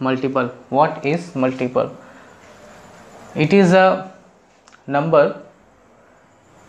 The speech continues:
when we product or, uh, multiply something calls its multiple. Examples, eight,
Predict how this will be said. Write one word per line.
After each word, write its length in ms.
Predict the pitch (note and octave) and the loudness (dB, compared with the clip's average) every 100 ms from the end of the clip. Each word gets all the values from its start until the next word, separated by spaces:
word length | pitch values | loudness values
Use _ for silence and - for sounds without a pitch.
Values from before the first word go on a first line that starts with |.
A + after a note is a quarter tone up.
| - | -14
when 420 | - C#3 D#3 F3+ E3+ | 0 2 4 2 2
we 480 | F3+ F#3 F3+ - - - _ _ _ _ _ _ _ _ - - - - - - - - - - - - - | 2 2 -2 -8 -20 -20 _ _ _ _ _ _ _ _ -20 -20 -20 -20 -20 -20 -20 -20 -20 -20 -20 -20 -20
product 460 | - D#3 D3 F3 F3 | 0 2 4 2 2
or, 320 | - D3+ D3+ | 2 4 4
uh, 420 | D3 D3 C#3+ C#3+ | 4 2 2 2
multiply 720 | C3+ C3+ C#3 C#3+ C#3 D#3+ D#3+ E3+ | 0 -6 -2 -2 -2 0 2 0
something 760 | E3+ D3 C#3+ E3 C#3+ A#3+ - - _ _ _ _ _ _ _ _ - | -2 -4 -4 -6 -6 -8 -12 -20 _ _ _ _ _ _ _ _ -2
calls 400 | C#3+ C#3 E3 - | 2 2 0 -4
its 340 | D3 E3+ - | -4 -4 -6
multiple. 560 | C3+ C3 B2+ B2 A#2 - - - - - _ - - | -2 0 0 -2 -4 -4 -18 -20 -20 -20 _ -14 -4
Examples, 880 | C3+ C3 D3+ D3 E3+ F3+ - - - - - - - - - _ - - - - - - - - - - - - | -2 2 0 2 2 0 -6 -14 -20 -18 -18 -18 -18 -18 -18 _ -20 -20 -20 -20 -20 -20 -20 -20 -20 -20 -20 -4
eight, 400 | D3+ C#3+ C4 - | 2 2 0 -4